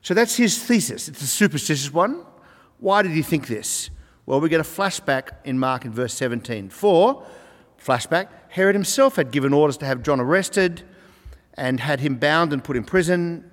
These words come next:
He did this because of Herodias, his brother Philip's wife, whom he had married. That's confusing, by the way. Herodias married Philip and then ditched Philip for the power.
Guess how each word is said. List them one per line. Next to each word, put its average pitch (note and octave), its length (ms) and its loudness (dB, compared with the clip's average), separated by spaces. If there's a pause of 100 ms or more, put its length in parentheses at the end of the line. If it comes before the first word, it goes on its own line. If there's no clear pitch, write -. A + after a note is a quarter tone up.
(120)
He C#3+ 120 -6
did F3+ 180 -2
this F3+ 120 2
because D#3+ 400 -2
of C#3+ 240 -6
Herodias, F3 840 0 (420)
his C#3 200 -4
brother C#3+ 300 2
Philip's - 500 -4
wife, D3 580 -2 (380)
whom C3+ 280 -2
he D3+ 380 -6
had G#2 160 -10
married. A#2+ 400 -2 (400)
That's C3+ 160 -8
confusing, D#3 420 -4
by B2 100 0
the A#2 80 -4
way. B2 180 -2 (680)
Herodias F3 520 4
married D3+ 240 2
Philip - 580 2
and C#3+ 160 -2
then C3+ 280 2
ditched - 400 -4 (720)
Philip E3 420 2
for - 100 -6
the C3+ 80 -2
power. A#2+ 600 0